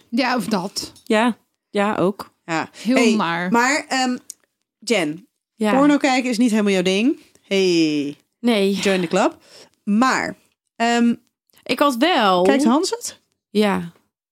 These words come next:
Speaker 3: Weet jij dat ook?
Speaker 4: Ja.
Speaker 3: Weet je ook wanneer die kijkt?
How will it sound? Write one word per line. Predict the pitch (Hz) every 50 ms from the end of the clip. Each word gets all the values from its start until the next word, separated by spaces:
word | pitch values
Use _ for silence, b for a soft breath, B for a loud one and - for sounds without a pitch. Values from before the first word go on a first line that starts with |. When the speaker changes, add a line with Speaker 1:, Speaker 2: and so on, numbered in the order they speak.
| _ _ _ _ _
Speaker 3:
Weet | - 202 208 269 285
jij | - 392 339
dat | 349 - -
ook? | 330 427 - - - _ _ _
Speaker 4:
Ja. | - 226 226 220 202 180 180 175 - _
Speaker 3:
Weet | - 214 214
je | 220 240
ook | 233 -
wanneer | 240 233 254 294
die | 330 320
kijkt? | 349 330 415 539 - - -